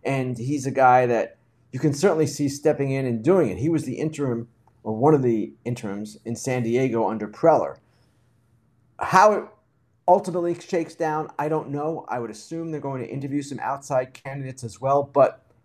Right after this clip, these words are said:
it certainly sounds like Murphy is a leading candidate for that position,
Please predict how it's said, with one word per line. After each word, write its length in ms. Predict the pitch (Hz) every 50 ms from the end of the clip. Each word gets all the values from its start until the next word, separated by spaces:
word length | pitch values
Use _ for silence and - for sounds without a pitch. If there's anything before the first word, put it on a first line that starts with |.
| _ _
it 120 | - 123
certainly 400 | - - - 196 196 135 147 151
sounds 460 | 131 - - - 117 117 151 185 175 185
like 340 | 196 202 208 208 - - _ -
Murphy 480 | 143 151 156 156 160 170 170 - - -
is 300 | - 135 131 127 123 123 -
a 40 | 113
leading 540 | 123 120 113 113 135 165 220 254 233 185 143
candidate 580 | - 113 107 101 95 87 92 92 - - _
for 140 | - - 110
that 240 | 107 110 104 101 -
position, 520 | - 113 107 107 107 107 - 113 110 120